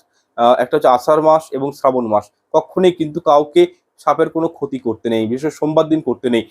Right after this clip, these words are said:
কোনো মাসেই করতে নেই। কোনো প্রাণীকে আমাদের কোনো অধিকার ভগবান দেয়নি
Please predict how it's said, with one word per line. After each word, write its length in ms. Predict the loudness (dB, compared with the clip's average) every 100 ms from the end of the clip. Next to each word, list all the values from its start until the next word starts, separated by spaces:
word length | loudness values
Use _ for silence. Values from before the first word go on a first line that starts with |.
| _ _
কোনো 180 | 2 4
মাসেই 380 | 4 2 0 0
করতে 320 | 2 2 2
নেই। 140 | 2 0 _ _
কোনো 180 | -4 -4
প্রাণীকে 580 | 2 2 2 0 4 4
আমাদের 440 | 4 2 0 0
কোনো 200 | -2 -4
অধিকার 400 | -6 -6 -2 -2
ভগবান 420 | 0 -2 2 2
দেয়নি 300 | 4 4 2